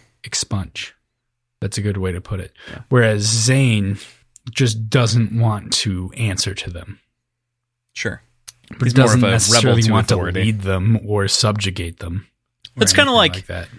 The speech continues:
Speaker 2: it's kinda like, uh, Rogue's rationale, I think, in, like, X two and stuff like that, so I can feel that. Yeah,
Speaker 1: Yeah.
Speaker 2: I get it.
Speaker 1: It, it's,
Speaker 2: Makes
Speaker 1: it's
Speaker 2: sense.
Speaker 1: not necessarily a super huge difference, but I think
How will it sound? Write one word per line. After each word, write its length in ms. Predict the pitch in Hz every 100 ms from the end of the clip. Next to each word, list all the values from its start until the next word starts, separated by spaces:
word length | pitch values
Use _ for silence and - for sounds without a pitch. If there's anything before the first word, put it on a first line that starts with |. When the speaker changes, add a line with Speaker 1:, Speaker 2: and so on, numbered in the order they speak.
| _ _
Speaker 2:
it's 100 | -
kinda 160 | 269 240
like, 260 | 190 139
uh, 300 | 139 131 123 120 -
Rogue's 500 | 120 120 117 120 110
rationale, 640 | 120 113 110 127 117 117 120
I 60 |
think, 180 | 117 110
in, 80 | 107
like, 200 | 98 101
X 240 | 104 -
two 280 | - 107 101
and 120 | 101
stuff 200 | 95 113 95
like 120 | 92
that, 220 | 92 92
so 240 | - 95 92 -
I 80 | 127
can 100 | 110
feel 200 | 92 87
that. 180 | 87 - -
Yeah, 180 | 143 156
Speaker 1:
Yeah. 120 | 135 -
Speaker 2:
I 80 | 151
get 160 | 120
it. 140 | 104 - _ _ _ _ _
Speaker 1:
It, 240 | - 214 196
it's, 200 | 208 214
Speaker 2:
Makes 160 | 175 185
Speaker 1:
it's 160 | 175
Speaker 2:
sense. 40 | 151
Speaker 1:
not 260 | 156 196
necessarily 640 | 196 196 170 - 170 147 127
a 40 |
super 320 | - 139 127
huge 480 | 110 - 139 127 113
difference, 420 | 135 - 95 98
but 140 | - 110
I 80 | 107
think 360 | - 151 143